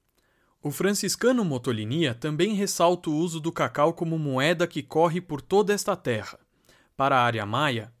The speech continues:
o registro do Frei Diego de Landa destaca que os indígenas de Yucatán trocavam tudo por cacau e contas de pedra, possivelmente jade. O famoso viajante John Lloyd Stephens,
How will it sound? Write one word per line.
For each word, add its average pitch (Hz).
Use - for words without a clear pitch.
o -
registro 180
do 170
Frei 139
Diego 117
de 113
Landa 123
destaca 170
que -
os 147
indígenas 165
de 127
Yucatán 123
trocavam 165
tudo 208
por 196
cacau 175
e 180
contas 165
de 170
pedra, 107
possivelmente 135
jade. 117
O 143
famoso 208
viajante 139
John 139
Lloyd 117
Stephens, -